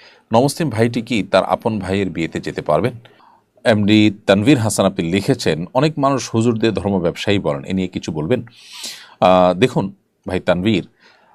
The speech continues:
আলেমদেরকে ধর্ম ব্যবসায়ী যারা বলেন, এই চক্রটা মূলত ধর্মবিদ্বেষী। এরা জানে যে এদেশে মানুষ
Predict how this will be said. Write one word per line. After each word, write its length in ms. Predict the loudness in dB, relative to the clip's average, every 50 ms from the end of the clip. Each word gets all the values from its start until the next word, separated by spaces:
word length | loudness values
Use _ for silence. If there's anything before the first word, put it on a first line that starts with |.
| _ _ _
আলেমদেরকে 760 | 2 4 4 4 2 0 -2 -4 -4 -4 -4 -2 -2 -2 -2
ধর্ম 320 | -4 -6 -4 -2 -2 0
ব্যবসায়ী 380 | 0 0 -2 -2 -2 -2 -2 0
যারা 200 | 0 -2 -2 -2
বলেন, 360 | -2 -2 -2 -2 -2 -4 -8 -16 _ _ _ _ _ _ _ _ _
এই 160 | 0 0 0 0 -2
চক্রটা 540 | -4 -4 -4 -4 -6 -2 -2 -2 0 0 0
মূলত 380 | 0 0 -2 -2 -2 -2 -2 -4
ধর্মবিদ্বেষী। 680 | -4 -6 -6 -8 -6 -8 -12 -12 -12 -10 -10 -10 -12 -14 _ _ _ _ _ _ _ _ _ _ -20 -20 -20 -20 -20 _ _
এরা 200 | 2 2 2 4
জানে 460 | 4 2 0 2 0 0 0 -2 -2
যে 100 | -4 -4
এদেশে 340 | -4 -2 -2 -2 -2 -4 -6
মানুষ 500 | -6 -6 -6 -6 -8 -10 -12 -12 -14